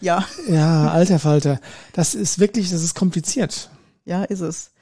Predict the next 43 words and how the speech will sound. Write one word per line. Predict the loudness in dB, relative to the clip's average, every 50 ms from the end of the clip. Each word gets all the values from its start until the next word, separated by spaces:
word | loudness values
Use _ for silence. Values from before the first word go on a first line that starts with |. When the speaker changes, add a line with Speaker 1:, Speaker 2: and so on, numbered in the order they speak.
| _ -20 -20 -12 -4
Speaker 1:
Und | -2 -2 -2 -2 -6 -12 -14 -14
trotzdem, | -8 -4 -4 -4 -4 -6 -10 -6 -4 -4 -2
also | -2 -2 -4 -4
für | -4 -2 -2
mich | -2 -4 -6 -8
gibt's | -10 -10 -6 -2
da | -2 -2
Grenzen | -2 -2 -2 -2 -2 -2 -4 -2 -2 -2 -2
und, | -2 -2 0 0 0 0 0
ähm, | 0 0 0 0 -2 -4
ich | -2 0
musste | 0 0 0 0 -2 -2
schmunzeln, | 0 0 2 2 2 2 0 -2 -4 -4
als | -4 -8 -8 -6
bei | -6 -6
irgendeinem | -4 -4 -4 -2 -2 -2 -2 -2
Kurs, | -2 -2 -2 0 0
an | 0 0
dem | 0 -2
ich | -4 -4
teilgenommen | -4 -6 -6 -6 -4 -6 -6 -4 -4 -4
habe, | -4 -4 -2
dann | 0 2
hinten | 2 2 0 0 -4 -6
stand | -4 -2 -2 -2 -4 -6
Adresse, | -8 -10 -8 -8 -8 -8 -6 -8 -8
ja, | -6 -4 -4 -4 -6
okay, | -6 -8 -8 -8 -6 -6 -6
Internet- | -6 -8 -8 -8 -6 -6 -6 -6 -6 -8 -10 -12 -10
oder | -6 -2 -2 -2 -2 -2
E-Mail-Adresse, | -4 -4 -4 -4 -4 -6 -8 -8 -8 -8 -8 -8 -8
damit | -8 -8 -8 -8 -8
wir | -10
dich | -8 -8
erreichen | -8 -6 -6 -6 -6 -6 -8 -10
können, | -8 -6 -4 -4 -4
super, | -6 -6 -4 -4 -4
wir | -4 -4
wollen | -6 -6 -6
eine | -6
Gruppe | -6 -6 -6 -6 -6 -6
gründen, | -6 -2 -2 -2 -2 -2
einverstanden. | -6 -6 -8 -8 -8 -10 -8 -4 -2 -2 0 0 0 0 0